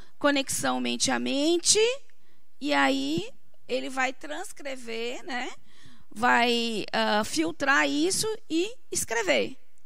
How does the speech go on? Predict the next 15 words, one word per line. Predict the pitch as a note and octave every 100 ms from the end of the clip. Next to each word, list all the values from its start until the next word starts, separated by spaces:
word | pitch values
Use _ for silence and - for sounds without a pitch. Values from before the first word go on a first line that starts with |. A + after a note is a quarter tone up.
| -
Escrita. | D#4 - D4 C4+ A3+ F3+ D3 - - - - - -
Psicógrafos. | - A3 D4 - D4 B3 A3 - - - - - - - -
Psicógrafos, | - - C4 - B3 C4 G3 - -
é? | G3 A3+ D#4+
Não | -
sai. | A#3+ - - - - - - - - - - - - - - - - - - - - - - - - - - - - - - - - - - - - - - - -
Olha | G#3+ C4+
a | D4
outra. | C4 A#3+ -
Videntes. | G#3 A#3+ D#4 F4 E4 B3+ B3 - D3+ - - - - - - - - -
Os | C#4+ D4+
videntes | F#4 B3+ C#4+ F4 E4 C#4
são | C4 E4
os | F4 D4+
médiums, | C#4 B3+ B3+ A#3 A3 A3+ - -